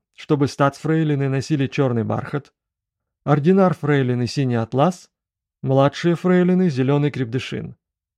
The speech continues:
Гардероб обновлялся раз в три года, с одновременной сменой цвета ткани. Больше дамы не выдерживали, и как раз такой очередной срок настал.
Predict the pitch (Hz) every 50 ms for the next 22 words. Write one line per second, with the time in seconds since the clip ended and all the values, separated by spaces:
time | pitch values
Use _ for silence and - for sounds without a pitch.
0 | _ _ _ _ _ _ _ _ - 127 117 143 143 135 123 147 147 165 180 170
1 | 185 165 151 156 156 151 160 170 180 180 170 - 165 160 175 175 165 - - -
2 | 156 185 180 165 160 135 107 - - - _ _ _ _ _ _ _ _ _ _
3 | _ _ - 147 135 131 147 139 127 151 180 190 196 196 190 180 180 175 180 -
4 | - - 139 151 165 160 156 151 - - 135 135 135 - 139 - - - 123 110
5 | 104 - - - - _ _ _ _ - - 113 110 127 139 156 156 - - 175
6 | 156 156 160 156 156 160 156 143 139 127 123 127 107 120 127 127 110 117 147 151
7 | 170 175 185 185 185 _ _ _ _ _ _ _ _ _ _ _ - 139 - -
8 | 160 156 190 208 233 226 - - 180 - - 190 180 165 - - 151 143 147 131
9 | 135 127 110 - - 131 147 143 - 131 117 - - - - 104 104 98 -